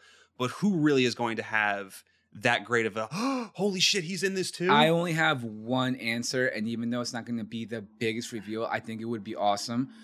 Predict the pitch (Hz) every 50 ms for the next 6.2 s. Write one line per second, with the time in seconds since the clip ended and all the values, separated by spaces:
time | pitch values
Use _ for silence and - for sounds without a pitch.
0 | - - - - - - - 120 127 135 135 131 - - - 120 113 107 - 98
1 | 82 69 - - _ - - - - - 156 185 233 247 - - 135 127 120 120
2 | 139 135 135 135 143 156 160 160 175 202 196 156 151 123 - 139 135 113 101 -
3 | 101 101 95 95 - - - - 131 143 151 151 151 151 160 151 156 160 147 -
4 | - 127 127 127 131 139 135 - 127 120 120 117 110 120 120 123 135 139 - -
5 | 113 120 123 123 120 117 113 107 - 127 123 131 131 - 107 101 101 101 104 120
6 | 110 107 101 104